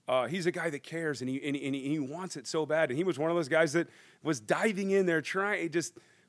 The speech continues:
wants to make a play. It's his first time being up in a long time. He hadn't played since he was with the Rams, uh, you know, a million games ago. And so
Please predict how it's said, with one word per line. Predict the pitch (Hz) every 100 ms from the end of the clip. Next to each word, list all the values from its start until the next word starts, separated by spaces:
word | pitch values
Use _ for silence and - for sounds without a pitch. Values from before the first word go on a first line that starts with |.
| -
wants | 226 226
to | 190
make | 165 151
a | 131
play. | - 127 143 143
It's | 131
his | 127
first | - 196 -
time | 175 170
being | 147 139
up | 143 151
in | 131
a | 131
long | 147 135
time. | 127 165
He | 139
hadn't | 160 135
played | 139 160 160
since | 135
he | 143
was | 131
with | 139
the | 120
Rams, | 127 151 139 - - - _ -
uh, | 143
you | 147
know, | 139 131
a |
million | 139 156 147
games | 131 160 180
ago. | 139 120 135
And | 139
so | - 139